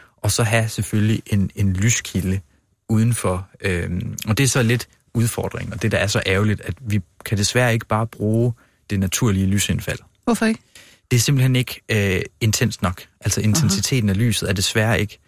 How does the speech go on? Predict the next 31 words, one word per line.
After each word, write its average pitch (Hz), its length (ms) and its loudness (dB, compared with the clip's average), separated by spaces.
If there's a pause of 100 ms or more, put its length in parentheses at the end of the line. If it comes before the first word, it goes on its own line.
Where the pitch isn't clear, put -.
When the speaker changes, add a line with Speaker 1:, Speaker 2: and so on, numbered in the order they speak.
(440)
Speaker 1:
øh, 90 80 0
høj 101 180 2
nok, 95 160 2
og 95 120 0
det 113 100 2
beviser 123 460 0
bare, 101 200 0
at 107 60 0
vi 104 80 0
kan 98 140 -2
ikke, 117 320 -4 (300)
øh, 50 520 -4 (760)
altså, 95 380 2 (280)
Speaker 2:
Men 180 100 4
er 175 60 4
det - 180 4
så 277 80 2
Speaker 1:
genskabe 113 100 0 (100)
Speaker 2:
solcel-, 262 260 0
Speaker 1:
fotoreceptorerne. 170 300 -2
Speaker 2:
solcelleteknologien, 196 1120 2
der 175 60 2
simpelthen 202 300 2
ikke 196 220 0
er, 156 200 2
altså, 165 400 -4
Speaker 1:
Ja. - 100 -2
Speaker 2:
den 190 160 0
kommer 196 240 2
ikke, 190 320 2
øh, 151 60 0